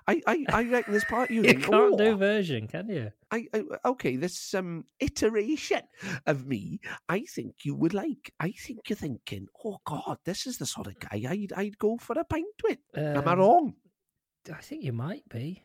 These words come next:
Speaker 2: Yeah, I think you might be.
Speaker 1: I could tell. I could tell you was warming to me. I could, I could hear it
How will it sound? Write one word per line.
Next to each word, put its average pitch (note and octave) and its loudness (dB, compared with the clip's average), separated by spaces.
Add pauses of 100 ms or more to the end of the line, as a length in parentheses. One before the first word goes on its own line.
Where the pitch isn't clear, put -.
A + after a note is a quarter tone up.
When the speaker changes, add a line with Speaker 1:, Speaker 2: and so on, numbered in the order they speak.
Speaker 2:
Yeah, G#3 -8
I D3 -6
think G3+ -10
you C3+ -8
might G#2 -8
be. D3+ -10 (120)
Speaker 1:
I F#3 0 (100)
could A3+ -2
tell. D#4+ 0
I F#3+ 2
could E4+ 0
tell E4+ 4
you F#3+ 2
was C#3 4
warming A#3+ -2
to - -10
me. - -8 (320)
I E3+ 2
could, G#3+ -2
I G#3 0
could B3 0
hear F#4 6
it - -4